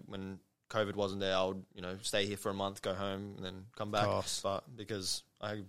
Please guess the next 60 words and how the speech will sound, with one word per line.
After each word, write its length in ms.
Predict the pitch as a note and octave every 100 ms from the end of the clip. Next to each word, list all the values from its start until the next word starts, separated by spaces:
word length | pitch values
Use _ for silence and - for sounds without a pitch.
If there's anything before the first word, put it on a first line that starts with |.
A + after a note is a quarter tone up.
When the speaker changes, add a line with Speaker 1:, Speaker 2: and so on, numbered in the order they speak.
| - _ _ _
Speaker 2:
don't 100 | A2+
wanna 80 | G2+
quarantine 380 | - G2 G2+ A2
Speaker 1:
Well, 80 | A2
yeah, 200 | G2 G2
Speaker 2:
all 80 | G2
Speaker 1:
I 40 |
Speaker 2:
that. 60 | G2+
Speaker 1:
don't 80 | G2+
wanna 140 | G2
quarantine. 300 | G2+ G2 G2
I 120 | G2
wanna 200 | G2+ G2
play 380 | F#2+ G2+ G2 F#2+ - -
as 140 | A#2 A#2
much 200 | A2+ G#2
as 60 |
I 80 | G2+
can 340 | G#2 G#2+ G2+
when 120 | G2+ G2
I 60 |
can. 280 | G2 G#2 G2
So, 220 | G2 G2 F#2+ - - A2
you 60 |
know, 180 | F#2+ G2+ - -
take 220 | C3+ C3
the 180 | A2+ - -
necessary 500 | C3 B2 - A#2+ A2
time 300 | A2 G#2+ G2+
off 400 | G#2 G#2+ - - -
when 140 | A#2+ G#2+
I 60 |
need 220 | G#2 A2+ -
to, 180 | C3+ A#2
but, 260 | G#2 - - _ _ _
um, 400 | - F#2+ F#2 F#2 F#2
you 80 | G2+
know, 140 | F#2
play 400 | - G#2 F#2+ G#2 B2
as 140 | A2
many. 240 | A2 A2 G#2+ _ _ D#3
Speaker 2:
Who 120 | A3+
gives 220 | B3+ A#3
you 60 | A#3+ -
guidance 580 | C#3+ D3+ D#3 A#2 F#2+ -
when 120 | G2
you 80 | G2
go 160 | G#2
to 140 | - G2
a 40 |
brand 300 | - F#2+ G2
new 120 | F#2+
tournament? 520 | - F#2 F#2 F#2 F2+ - _ _
Like, 140 | D#3 F3+
let's 220 | A3+ F#3
say, 300 | C#3+ G#2+ G#2+ _ G3+
let's 180 | G3+
say 140 | F3 C#3+
Denmark. 480 | A#2 G2 F2+ F#2+
Speaker 1:
Yeah. 100 | G2